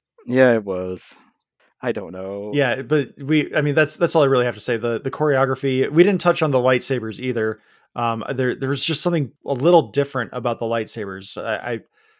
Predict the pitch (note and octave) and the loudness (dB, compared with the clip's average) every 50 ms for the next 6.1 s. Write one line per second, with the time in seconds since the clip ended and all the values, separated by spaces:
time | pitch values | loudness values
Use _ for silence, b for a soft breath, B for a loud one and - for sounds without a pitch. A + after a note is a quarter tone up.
0 | _ _ - C#3+ C#3 - E3+ E3+ - E3 D#3 D#3 C#3 C3+ B2+ C3 C3+ - - E3+ | _ _ 0 0 2 2 -2 -2 0 2 2 2 2 2 2 0 0 0 2 2
1 | E3+ E3 C3 C3+ A#2+ F#2 F2 A#2 A#2 - - D3 D#3 D#3 D3 B2+ D#3 D3+ C#3+ B2 | 2 2 4 4 2 2 2 0 -2 2 2 4 4 4 4 6 6 6 6 4
2 | C3 A#2+ A2+ A2 A2+ A2+ A2 - A#2+ G#2 G#2+ A#2 A2 A2+ G#2+ G#2 G2+ - - A#2 | 2 0 0 -2 -4 -4 -2 -2 -6 -4 -2 -4 -4 -4 -8 -8 -8 -2 -2 -2
3 | A2+ A2 G#2+ G#2 A2 G#2+ G#2 G#2 G2+ G2+ G2+ - - A2+ G#2+ - A#2 A#2+ B2+ C3 | 0 0 -4 -4 -4 -6 -6 -6 -10 -12 -10 -8 -8 -8 -4 -2 -2 0 0 0
4 | B2+ - A#2+ A2+ - - - - A#2+ A2+ A2 - - - B2 F#2+ G#2 G#2 - A#2 | -2 -2 -8 -6 -6 -8 -6 -2 -2 -2 -2 -4 -6 -6 -6 -4 -4 -6 -4 -4
5 | A2+ G#2+ G#2+ G#2 G#2 G#2 - A2+ G2+ G#2+ G#2+ G#2 G#2 G#2 G#2+ G#2 G2+ G#2 - - | -4 -4 -2 -4 -4 -4 -4 -8 -8 -8 -6 -6 -6 -10 -10 -10 -10 -10 -10 -12
6 | - | -14